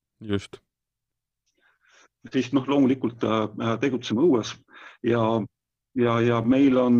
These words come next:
Speaker 2: äh, äh, noh, tänu, ma, ma ütleksin ikkagi, et, et tänu meie, äh, õpetajatele ja,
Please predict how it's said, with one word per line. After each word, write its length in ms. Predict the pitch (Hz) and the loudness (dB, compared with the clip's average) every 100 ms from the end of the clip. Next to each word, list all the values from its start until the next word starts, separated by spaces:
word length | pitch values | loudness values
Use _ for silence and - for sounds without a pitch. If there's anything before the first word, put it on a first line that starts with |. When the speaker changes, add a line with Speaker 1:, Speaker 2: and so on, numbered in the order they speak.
| 120 | 4
Speaker 2:
äh, 300 | 120 120 120 117 - - _ - - - _ _ _ _ _ _ - | 4 2 0 -2 -8 -18 _ -20 -20 -20 _ _ _ _ _ _ -6
äh, 160 | 120 117 117 - - - _ _ _ _ _ _ - | -4 -4 -10 -20 -20 -20 _ _ _ _ _ _ -4
noh, 180 | 120 120 - | -4 -4 -10
tänu, 260 | 143 139 147 131 | -4 0 2 0
ma, 200 | - 127 127 120 - | 0 -2 -2 -6 -2
ma 140 | 147 | -2
ütleksin 380 | 160 123 139 156 | 0 -4 0 0
ikkagi, 320 | 135 113 120 | 0 -2 -4
et, 140 | 120 | -4
et 120 | 120 120 | -6 0
tänu 200 | 151 135 | 2 4
meie, 400 | 131 131 123 120 | 4 2 0 -2
äh, 680 | 120 123 117 117 120 - - - - - _ 113 120 | -4 -4 -2 -2 -4 -8 -16 -20 -20 -20 _ -4 0
õpetajatele 840 | 175 165 - 123 117 120 117 120 | 0 -2 -2 -4 -4 -2 0 2
ja, 200 | 120 120 | 2 2